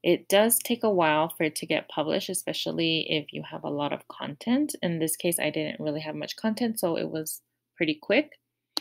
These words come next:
So once you publish it, now you can click on the icon with the link. And then it gives you the link that you can easily copy. You can either select it,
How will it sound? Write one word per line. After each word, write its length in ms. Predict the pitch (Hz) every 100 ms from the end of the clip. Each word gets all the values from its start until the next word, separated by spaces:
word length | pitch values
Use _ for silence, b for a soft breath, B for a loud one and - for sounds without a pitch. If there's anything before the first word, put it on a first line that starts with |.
| B B B B -
So 180 | -
once 220 | 196 196 262
you 80 |
publish 440 | 285 208 175 185 -
it, 120 | -
now 420 | 180 170 160 170
you 180 | 208 202
can 140 | 208
click 240 | 190 185 180
on 120 | 175
the 160 | 170 -
icon 560 | 151 - 165 160 170 -
with 180 | 160 156
the 80 | 156
link. 440 | 156 151 151 190 208 - _ _ - _ - _ _ _ _ _ _ _ _ _ _ _ _ -
And 180 | 180 170
then 140 | 165
it 160 | 160 180
gives 240 | 185 185
you 100 | 220
the 120 | 226
link 520 | 233 196 175 226 - _ _ _ _ _ _ _ _ _
that 220 | - 170 170
you 100 | 160
can 220 | - 165
easily 340 | 160 170 165
copy. 380 | 160 156 139 -
You 140 | 139
can 180 | 139 170
either 180 | 151 156
select 460 | - 175 208 233 -
it, 320 | 233 226